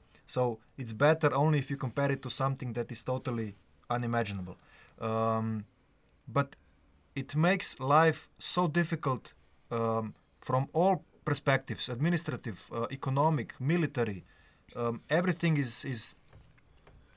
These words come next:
everything is so effed up that they want to, uh, uh, they want to, to make, they want to make the Palestinians want to move out,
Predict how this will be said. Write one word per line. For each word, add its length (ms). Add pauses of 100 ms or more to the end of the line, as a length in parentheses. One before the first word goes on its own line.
everything 400
is 100
so 420 (580)
effed 320
up 220 (380)
that 260 (200)
they 240
want 480
to, 300
uh, 320
uh, 320 (160)
they 100
want 340
to, 160 (120)
to 80
make, 360 (160)
they 140
want 340
to 80
make 300
the 80
Palestinians 680
want 340
to 60
move 300
out, 320